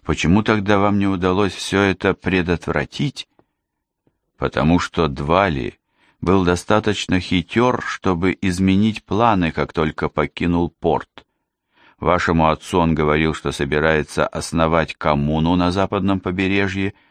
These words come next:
где до сих пор ничего нет, кроме нескольких рыбацких деревень. Так сказал мне Роберт. Без сомнения, то же самое он повторил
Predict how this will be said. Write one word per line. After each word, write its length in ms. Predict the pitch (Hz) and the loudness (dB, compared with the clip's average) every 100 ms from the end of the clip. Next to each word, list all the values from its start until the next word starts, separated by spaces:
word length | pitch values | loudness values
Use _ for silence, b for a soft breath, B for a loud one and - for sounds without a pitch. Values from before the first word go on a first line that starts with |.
| b | b
где 160 | - 98 | -4 0
до 140 | 95 | 0
сих 200 | 95 95 | 0 -2
пор 240 | - 95 87 | 0 0 2
ничего 400 | 92 - 82 85 | 0 0 0 2
нет, 260 | 87 87 | 2 0
кроме 300 | - 85 80 | 0 0 0
нескольких 540 | 80 82 - 80 78 76 | 0 -2 -2 -4 -4 -6
рыбацких 560 | 78 76 78 - 80 | -2 0 -2 -2 -6
деревень. 480 | 76 85 98 101 71 _ _ _ _ _ _ _ _ _ _ - | -4 -4 -2 -4 -6 _ _ _ _ _ _ _ _ _ _ -4
Так 200 | 127 139 | -4 -2
сказал 500 | - 131 120 127 120 | -2 -2 2 2 2
мне 240 | 113 110 | 0 0
Роберт. 420 | 101 80 - - _ - _ _ _ _ _ _ _ | -2 -4 -6 -10 _ -20 _ _ _ _ _ _ _
Без 240 | - 82 - | -2 0 0
сомнения, 640 | - 82 80 87 87 85 | 0 4 4 4 2 0
то 180 | 82 82 | 0 -2
же 160 | 73 73 | -2 -2
самое 400 | 76 82 87 80 | 0 2 2 0
он 60 | |
повторил 600 | 78 73 - 71 80 85 | -2 -6 -4 0 0 0